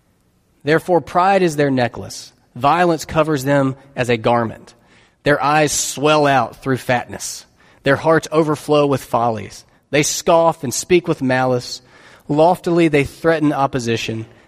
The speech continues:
They set their mouths against the heavens, and their tongue struts through the earth. Therefore, his people, God's people, turn back to them and find no fault in them.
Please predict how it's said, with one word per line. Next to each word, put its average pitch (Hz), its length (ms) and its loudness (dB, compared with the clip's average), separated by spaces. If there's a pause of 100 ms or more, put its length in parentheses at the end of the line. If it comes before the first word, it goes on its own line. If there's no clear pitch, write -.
They 143 120 -2
set 208 260 0
their 170 140 2
mouths 151 500 0
against 147 420 -4
the 143 80 0
heavens, 113 540 -4 (260)
and 127 120 0
their 123 100 4
tongue 151 340 0
struts - 600 -4 (120)
through 143 200 -2
the 123 180 -2
earth. 104 340 -6 (1400)
Therefore, 170 680 0 (400)
his 180 220 2
people, 175 400 0
God's 160 280 0
people, 156 340 -4
turn 180 280 0
back 170 300 0
to 147 80 -2
them 117 220 -2
and 120 100 -4
find 156 260 2
no 151 120 2
fault - 400 -2
in 113 120 -6
them. 90 220 -12